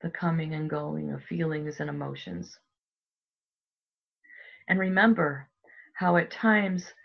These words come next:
you have been very emotional, very upset, kind of dramatically so. And yet there was this part of you that was watching it,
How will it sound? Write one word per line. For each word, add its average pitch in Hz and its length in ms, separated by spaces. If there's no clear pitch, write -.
you 214 240
have 202 360
been 208 300
very 247 360
emotional, 175 760
very 185 420
upset, - 520
kind 175 220
of 170 80
dramatically 156 640
so. 131 380
And 196 160
yet 214 200
there 202 140
was 214 220
this 208 160
part 254 320
of 180 100
you 147 380
that 220 160
was 240 140
watching 202 520
it, - 200